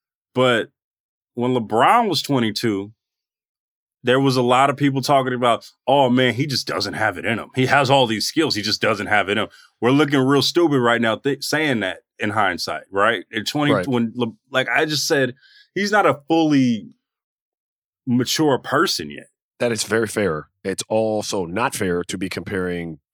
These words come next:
Speaker 2: Jason Tatum to LeBron James.
Speaker 1: I'm not, I'm not compar-, I'm
Speaker 2: That's,
Speaker 1: comparing,
Speaker 2: I,
Speaker 1: I'm,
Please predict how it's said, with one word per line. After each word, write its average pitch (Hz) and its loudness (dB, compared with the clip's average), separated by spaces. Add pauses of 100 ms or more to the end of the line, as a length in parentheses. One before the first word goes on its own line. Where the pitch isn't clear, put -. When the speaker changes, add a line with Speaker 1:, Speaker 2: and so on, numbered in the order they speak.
Speaker 2:
Jason 98 -6
Tatum 90 -6
to 82 -6
LeBron 80 -8
James. 76 -12
Speaker 1:
I'm 151 4
not, 185 4
I'm 156 2
not 160 4
compar-, 143 -2
I'm 135 4
Speaker 2:
That's, 131 2
Speaker 1:
comparing, 135 2
Speaker 2:
I, - 2
Speaker 1:
I'm, 139 4